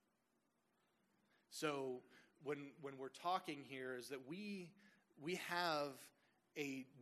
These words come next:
driving force inwardly that prevents us from doing what we ought to do. Okay, we have a sinful nature.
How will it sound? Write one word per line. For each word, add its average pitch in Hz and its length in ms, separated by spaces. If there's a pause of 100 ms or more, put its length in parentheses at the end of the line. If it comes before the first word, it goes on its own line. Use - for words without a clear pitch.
driving 160 500
force 151 480 (180)
inwardly 127 920 (640)
that 147 200
prevents 156 640
us 131 200
from 139 180 (180)
doing 151 400 (140)
what 135 220
we 135 220
ought 131 260 (200)
to 123 60
do. 117 160 (1500)
Okay, 127 240
we 165 220 (140)
have 135 540 (880)
a 151 100
sinful 143 540
nature. 117 380